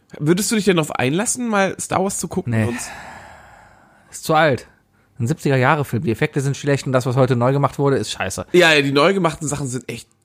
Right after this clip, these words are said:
Speaker 1: echt übelster Rotz.
Speaker 2: Deswegen,
Speaker 1: Das war richtig
Speaker 2: nee.
Speaker 1: lieblos gemacht. Aber die klassischen Effekte,
Speaker 2: Ja.
Speaker 1: eigentlich immer okay.
Speaker 2: Ja, aber da hab ich keine, nee,
Speaker 1: Weil
Speaker 2: das
Speaker 1: da ist ja super viel,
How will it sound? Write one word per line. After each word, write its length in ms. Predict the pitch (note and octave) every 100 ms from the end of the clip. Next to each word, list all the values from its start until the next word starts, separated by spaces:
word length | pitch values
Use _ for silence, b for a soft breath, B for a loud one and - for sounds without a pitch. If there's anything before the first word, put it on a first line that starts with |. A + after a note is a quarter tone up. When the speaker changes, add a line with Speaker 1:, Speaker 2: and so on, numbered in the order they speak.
| -
Speaker 1:
echt 200 | - -
übelster 340 | C#3+ C3 -
Rotz. 140 | B2 B2+
Speaker 2:
Deswegen, 180 | A#2+ A2+
Speaker 1:
Das 140 | B2
war 100 | C3
richtig 200 | C3+ G#2+
Speaker 2:
nee. 60 | C3
Speaker 1:
lieblos 460 | D3 D3 C3+ B2
gemacht. 400 | C3 B2+ B2+ - B B B -
Aber 680 | C3 C3 C3 B2 B2 A#2+ - _ _ _ _ _
die 320 | C3+ B2+ A#2+ -
klassischen 500 | D#3+ G#3+ D#4+ D4+ C#4+
Effekte, 540 | B3+ C4 C4 C3+ G2+ - _ -
Speaker 2:
Ja. 300 | A2+ A2 G#2
Speaker 1:
eigentlich 280 | - C#3 -
immer 180 | D3 D3
okay. 380 | - - E2 -
Speaker 2:
Ja, 160 | G#2 B2
aber 140 | B2+
da 80 | A2+
hab 80 | B2+
ich 100 | A#2
keine, 260 | A2+ B2+
nee, 140 | C3 D#3+
Speaker 1:
Weil 100 | D3+
Speaker 2:
das 40 |
Speaker 1:
da 40 | E3
ist 80 | D#3+
ja 100 | F3
super 240 | G3+ G#3
viel, 240 | E3+ G3